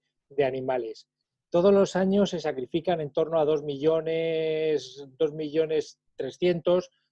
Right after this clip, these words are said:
dos millones cuatrocientas, eh, cuatrocientas mil cabezas.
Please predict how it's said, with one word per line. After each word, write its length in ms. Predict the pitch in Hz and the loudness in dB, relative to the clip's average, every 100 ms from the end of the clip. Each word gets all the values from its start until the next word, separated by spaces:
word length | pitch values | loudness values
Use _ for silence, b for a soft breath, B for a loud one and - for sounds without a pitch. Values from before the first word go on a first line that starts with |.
| _ | _
dos 120 | _ 151 | _ -6
millones 340 | 151 151 143 | -2 -2 -2
cuatrocientas, 800 | - 135 131 147 135 135 131 131 | -2 -2 -2 -4 -4 -4 -2 -2
eh, 600 | 147 135 131 135 135 127 127 | -2 -2 -2 -4 -4 -6 -4
cuatrocientas 560 | 135 127 123 131 131 | -6 -6 -8 -10 -10
mil 120 | 139 147 | -10 -6
cabezas. 640 | 143 160 - 175 220 _ | -2 -2 -2 -4 -4 _